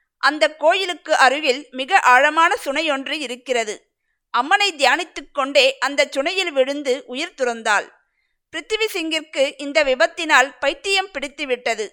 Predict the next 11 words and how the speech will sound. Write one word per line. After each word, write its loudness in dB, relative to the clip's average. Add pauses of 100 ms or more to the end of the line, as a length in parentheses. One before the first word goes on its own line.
(520)
அவருக்கு 2
வேறு 4
புதல்வர்கள் 0
இல்லை. -4 (300)
எனவே 2
கோட்டையை 2
லேசாக 2 (120)
ஆற்காட்டு 0
நவாபு 2
கைப்பற்றிக் -4
கொண்டார். -2